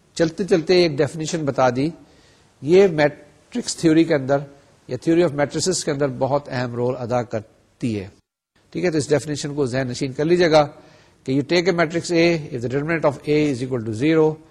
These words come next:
that matrix is singular۔ Non singular matrices بہت اہم ہوتی ہیں۔ آپ نے دیکھ لیا کہ سنگولر میٹرکس کیا ہوتی ہے یا سنگولر میٹریسز کیا ہوتی ہیں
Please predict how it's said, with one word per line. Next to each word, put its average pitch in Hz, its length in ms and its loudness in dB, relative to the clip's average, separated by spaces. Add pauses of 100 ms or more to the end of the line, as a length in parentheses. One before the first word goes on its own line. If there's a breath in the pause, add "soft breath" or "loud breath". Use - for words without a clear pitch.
(280 soft breath)
that 135 220 -2
matrix 123 460 -6
is 120 220 -6
singular۔ 120 260 -4 (640 soft breath)
Non 165 260 0
singular 151 220 0
matrices 127 680 -4 (220)
بہت 123 240 -4
اہم 120 200 -4
ہوتی 104 240 -10
ہیں۔ - 220 -18 (1900)
آپ 139 200 -2
نے 180 60 0
دیکھ 156 240 0
لیا 175 180 4
کہ 165 160 0
سنگولر 151 380 -2
میٹرکس 147 760 -6
کیا 156 140 0
ہوتی 143 300 -2
ہے 139 200 0
یا 131 120 -4
سنگولر 127 300 -6
میٹریسز 120 500 -6
کیا 135 140 -2
ہوتی 135 300 -4
ہیں 127 220 -4